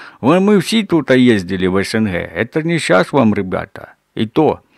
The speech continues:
Не, действительно, вот он здесь было написано, что Микола, так и было. Может, это редактор подписал, не знаю. А я уже только, как говорится, я уже этом краски пера ввёл уже немножечко.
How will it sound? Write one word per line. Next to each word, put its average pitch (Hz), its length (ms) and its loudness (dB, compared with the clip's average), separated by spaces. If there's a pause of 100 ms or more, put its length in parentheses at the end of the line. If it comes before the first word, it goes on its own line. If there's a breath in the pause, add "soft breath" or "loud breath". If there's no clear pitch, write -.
(580 soft breath)
Не, 113 180 6
действительно, 104 600 -4
вот 107 100 -4
он 139 120 4
здесь 127 180 -4
было 135 220 4
написано, 123 480 -2
что 87 200 -8
Микола, 92 500 0
так 107 240 -6
и 147 40 -6
было. 95 240 -2
Может, 98 280 -4
это 110 200 -2
редактор 147 500 -6
подписал, - 520 -10
не 101 120 -10
знаю. 82 280 -10
А 85 80 -2
я 170 160 4
уже 160 200 2
только, 139 260 -4
как 117 200 -6
говорится, 107 420 -2
я 104 140 0
уже 110 280 -2 (880 loud breath)
этом 104 440 -4 (520 soft breath)
краски 151 500 4
пера 127 380 2
ввёл 87 540 -4
уже 92 240 -8
немножечко. 92 800 -8